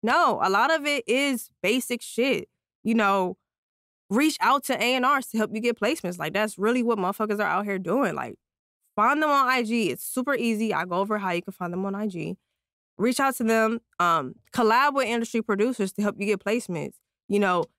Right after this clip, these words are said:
fill out the metadata when you upload beats to help you get more beat sales. Like, that really makes a difference. Like, it's little things like that that we keep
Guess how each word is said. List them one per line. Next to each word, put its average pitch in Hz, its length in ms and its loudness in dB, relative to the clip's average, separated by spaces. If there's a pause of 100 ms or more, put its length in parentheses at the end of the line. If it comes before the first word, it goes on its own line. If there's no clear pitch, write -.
(240)
fill 285 140 2
out 262 180 2
the 233 80 0
metadata 220 520 2
when 196 120 0
you 190 100 0
upload 190 400 0
beats 208 300 -2
to 196 100 -4
help 202 160 0
you 202 60 -2
get 190 160 2
more 180 180 0
beat 190 180 -2
sales. 147 300 -4
Like, 143 180 -8
that 202 220 -2 (180)
really 196 360 2
makes 190 260 0
a 165 60 -14
difference. 165 500 -4
Like, 131 260 -8 (560)
it's 269 200 0
little 269 300 2
things 262 280 0
like 202 240 0
that 226 280 -2
that 196 120 -2
we 214 140 -2
keep 233 380 -2